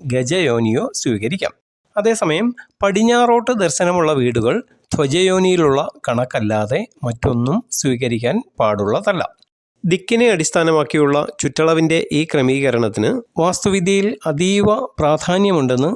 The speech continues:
ഒരിക്കൽ കൂടി പറയേണ്ടതില്ലല്ലോ. ദിഗ്യോനി സംഖ്യകളെ ഗൃഹത്തിൻ്റെ പ്രാണസംഖ്യയായിട്ടാണ്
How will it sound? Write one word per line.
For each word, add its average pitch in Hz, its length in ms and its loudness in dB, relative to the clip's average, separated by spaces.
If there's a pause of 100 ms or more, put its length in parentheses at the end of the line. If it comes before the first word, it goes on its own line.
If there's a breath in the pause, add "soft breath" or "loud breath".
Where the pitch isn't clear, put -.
(160)
ഒരിക്കൽ 151 400 0
കൂടി 139 220 -2 (200)
പറയേണ്ടതില്ലല്ലോ. 120 800 0 (460)
ദിഗ്യോനി 226 520 4 (120)
സംഖ്യകളെ 160 560 0 (420)
ഗൃഹത്തിൻ്റെ 196 520 0 (260)
പ്രാണസംഖ്യയായിട്ടാണ് 196 1200 2